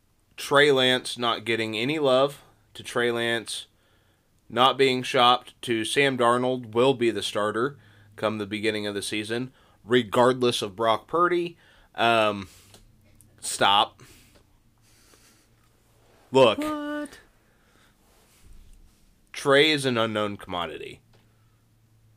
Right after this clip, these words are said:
Speaker 1: I still believe he has the right tools,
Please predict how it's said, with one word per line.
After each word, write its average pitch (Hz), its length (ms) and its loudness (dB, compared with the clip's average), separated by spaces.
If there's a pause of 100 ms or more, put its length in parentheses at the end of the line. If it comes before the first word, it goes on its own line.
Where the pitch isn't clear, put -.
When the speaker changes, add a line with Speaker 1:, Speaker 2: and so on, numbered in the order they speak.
(840)
Speaker 1:
I 117 160 4
still 120 340 2
believe 107 480 -2
he 107 220 -4
has 104 320 -2
the 98 120 -8
right 95 280 -4
tools, 120 640 -4